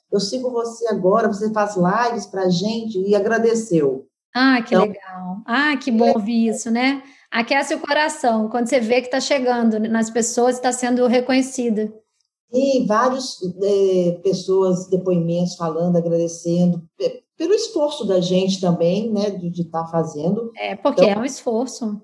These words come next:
Speaker 1: É um esforço, e foi uma conexão bem legal. E, e outra coisa, bem assim, tem uma, a gente tem uma colunista na cidade, uma escritora, bem,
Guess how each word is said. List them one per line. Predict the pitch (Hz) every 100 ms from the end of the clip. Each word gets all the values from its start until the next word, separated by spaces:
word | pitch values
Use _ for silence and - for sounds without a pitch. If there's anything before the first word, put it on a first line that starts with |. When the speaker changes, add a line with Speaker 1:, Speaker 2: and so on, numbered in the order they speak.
| _ _ -
Speaker 1:
É | 180
um |
esforço, | 190 220 208 185 185
e |
foi | 208
uma | 233
conexão | 254 247 - 214
bem | 202
legal. | 214 254 190 143 120 - _ 180
E, | 185 196 196 190 185 175 143 120 -
e | 208
outra | 208 214 220
coisa, | 220 208 202
bem | 220
assim, | 254 214 175
tem | 190
uma, | 196 202 185 175 143 110 - _ -
a | 170
gente | 175
tem | 185
uma | 185
colunista | 190 180 185 190
na | 175
cidade, | 175 - 160 180
uma | 165
escritora, | 165 170 160 - 185 190
bem, | 175 190 254 302 247 175